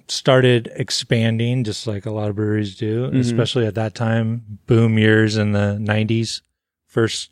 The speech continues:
Speaker 1: first wave of craft brew. And, uh, the original owner, Mike Hoffman, decided to open up a production facility and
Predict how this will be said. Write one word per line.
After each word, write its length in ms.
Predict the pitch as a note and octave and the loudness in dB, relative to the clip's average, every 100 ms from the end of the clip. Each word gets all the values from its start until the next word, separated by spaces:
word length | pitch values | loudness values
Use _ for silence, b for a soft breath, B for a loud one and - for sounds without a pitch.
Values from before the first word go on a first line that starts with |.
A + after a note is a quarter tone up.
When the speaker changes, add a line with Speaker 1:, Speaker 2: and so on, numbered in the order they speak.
| _ | _
Speaker 1:
first 340 | - B2 - A#2 | 0 0 2 0
wave 320 | A2 A2 G#2 | 4 4 2
of 120 | G2+ | 0
craft 360 | - A2 - - | -2 -4 -4 -2
brew. 300 | A#2 B2+ D#3 _ _ _ _ _ _ _ - | 0 0 -2 _ _ _ _ _ _ _ -2
And, 300 | C3+ A2 G#2+ | 2 2 2
uh, 360 | G#2 G2 G2 B2+ D#3 _ _ _ _ | 2 2 2 -2 -8 _ _ _ _
the 160 | - A2 | -4 0
original 540 | G#2 A#2+ B2 A2+ A#2 - | 2 4 4 4 2 2
owner, 360 | B2 A#2 A2 | 0 2 0
Mike 240 | G#2+ A2 - | 0 -2 -4
Hoffman, 600 | - B2+ A#2+ G#2+ G#2+ A#2 _ _ _ _ _ _ _ | -2 -2 0 -4 -4 -8 _ _ _ _ _ _ _
decided 500 | - - B2+ A2 G#2+ | -6 0 2 4 2
to 360 | G#2+ G#2 G2 - | 0 0 0 -2
open 300 | D3 A#2+ A#2 | -4 -2 -2
up 240 | G#2 G#2 _ - | -4 -8 _ -10
a 80 | D3 | -10
production 480 | - B2 D3+ - A#2 | -2 2 2 2 -4
facility 640 | G#2 - G#2+ G2+ A2 B2+ _ _ - | -4 -6 -6 -4 -6 -6 _ _ -10
and 500 | B2+ G#2+ G2+ G2 | -4 -2 -2 -4